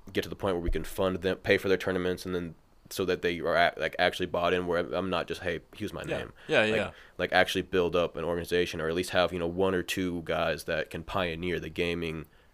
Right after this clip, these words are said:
Speaker 1: aspect. Like, if I could pay a couple, like, pretty up streamers, the guys that are pretty popular, to become, to join Waterwave Gaming,
Speaker 2: Yeah.
Speaker 1: you know, and just build that up. That's another thing I would love to do in the next five years for sure.
Speaker 2: If you're ever looking for, like, a random, like,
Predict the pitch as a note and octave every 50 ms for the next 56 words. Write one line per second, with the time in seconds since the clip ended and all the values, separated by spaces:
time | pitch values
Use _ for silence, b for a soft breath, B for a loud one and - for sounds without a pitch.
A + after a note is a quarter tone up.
0 | b _ - F2 F2 E2 - - E2+ D#2 D#2 D2+ D#2 - - F#2 F2 F2 E2 -
1 | - G2 F#2 F2+ F2 E2 - - F#2+ F2+ - F#2 F2 E2+ D#2+ D#2 - - - _
2 | - - G#2 F#2 - F#2 F#2 F#2 - - - - - F#2+ F2+ F2+ F2 E2+ E2 E2
3 | D#2 D#2+ E2 E2 D#2+ - - E2 - - - - E2 - - G2 F2 D#2+ - F#2
4 | F2+ F2 - F2+ D#2+ E2+ E2 D#2+ B B B B B B - - F2+ E2+ G2 F2
5 | - G#2 F#2+ F#2 F2+ F2 D#2 - - - F#2 D#2+ - G2 F#2 F2+ F2+ F2 F2 E2+
6 | E2+ E2+ D#2 E2+ E2 D#2 - - F2+ F2 E2+ D#2+ D#2 D2+ D2+ D2+ B B B -
7 | A#2 G2+ - - E2+ D#2+ D2+ D2 D2 C2 - - F2 D#2+ D2+ - - _ _ -
8 | - - - F2 - _ - F#2+ F2+ E2+ E2 D#2 E2+ E2+ D#2+ E2 D#2 D#2+ - E2+
9 | D#2+ D#2 - E2+ E2+ E2+ E2 D2+ - E2+ D#2 D2+ D2+ D2+ D2+ C#2 C#2 D2+ D2 -
10 | - - - - - - - C#2+ C#2+ C2+ A#1+ A1+ G#1+ - - - - A#1 A1 -
11 | - G#1+ G#1 - - - - - - - - - - - - _ _ - A2 -
12 | A2+ A#2+ A#2+ A2 G2 A2 G#2+ A2+ A#2 A2 A2 A2+ A2+ - A#2+ A#2 G#2 - A#2 G2+
13 | F#2+ F#2+ F#2+ F#2 - - - G2 F#2+ F#2+ F2 E2 E2+ F2+ F2 F#2 G2 G2+ G2+ G#2+
14 | G#2+ G#2 G#2 G2 F#2+ F#2 F2+ F2 -